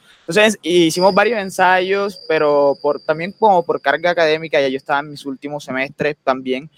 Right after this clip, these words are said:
Entonces, yo estudio ingeniería civil, este, eh, también en la misma universidad que la mayoría. Entonces, eh, por esa, por esa época, pues yo no,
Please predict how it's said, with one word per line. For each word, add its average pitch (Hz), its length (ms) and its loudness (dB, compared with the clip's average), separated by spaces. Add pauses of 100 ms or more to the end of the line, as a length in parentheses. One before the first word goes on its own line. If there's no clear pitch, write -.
(380)
Entonces, 147 1200 0 (120)
yo 175 80 0
estudio 190 260 2
ingeniería 135 520 -2
civil, 165 440 -4
este, 113 640 -4 (240)
eh, 123 220 2
también 127 300 -4
en 131 80 -6
la 131 100 -2
misma 143 200 -6
universidad 127 460 -4
que 120 240 -2
la 120 120 -4
mayoría. 120 360 -2 (500)
Entonces, 135 1040 0 (720)
eh, 135 640 4
por 170 140 4
esa, 160 220 0
por 160 160 0
esa 165 180 2
época, 175 300 2
pues 143 200 -4
yo 131 540 4
no, 131 260 -6